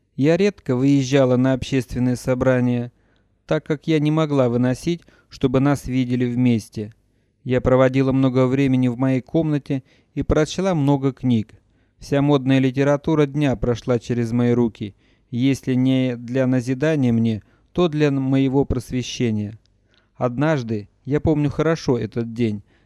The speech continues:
сделавший переворот в моей внутренней жизни, я прочла роман одной женщины, который я сначала не поняла,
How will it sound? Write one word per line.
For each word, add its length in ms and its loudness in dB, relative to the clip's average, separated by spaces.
сделавший 640 -4
переворот 680 0
в 40 -6
моей 260 0
внутренней 560 -2
жизни, 520 -4
я 220 -2
прочла 460 -2
роман 360 0
одной 320 -2
женщины, 680 -2
который 400 0
я 100 0
сначала 440 -2
не 160 -2
поняла, 560 -4